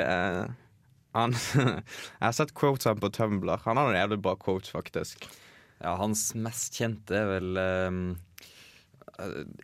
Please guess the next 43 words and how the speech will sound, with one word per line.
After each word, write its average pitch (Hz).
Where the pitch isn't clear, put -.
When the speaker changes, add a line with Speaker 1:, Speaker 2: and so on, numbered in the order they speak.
Speaker 2:
ikke 92
ordrett, 98
men 101
noe 98
sånt 95
som, 95
eh, 85
«Should 82
I, 80
eh, 82
kill 90
myself 90
or 82
have 87
another 87
cup 82
of -
coffee?» 87
eller 95
noe 98
i 95
den 101
duren. 131
Speaker 1:
Ja, 120
og 110
så 131
har 113
han 104
en 107
også 104
som 101
er, 95
ehm, 92
«Lev 117
så 113
fritt -
at 80
selve 95
eksistensen 107
din 90
blir 95
et 85
opprør.» -